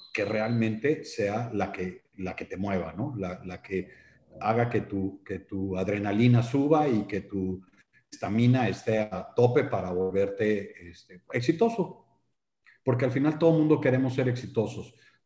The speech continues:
Cada quien tiene su, su definición de éxito, ¿no?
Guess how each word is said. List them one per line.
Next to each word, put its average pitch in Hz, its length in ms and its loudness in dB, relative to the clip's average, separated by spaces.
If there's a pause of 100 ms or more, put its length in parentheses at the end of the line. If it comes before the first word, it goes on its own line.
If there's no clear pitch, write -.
Cada 123 260 2
quien 123 180 6
tiene 120 200 6
su, 110 360 2
su 101 600 0
definición 107 540 2
de 117 120 10
éxito, 147 720 0
¿no? 123 340 -2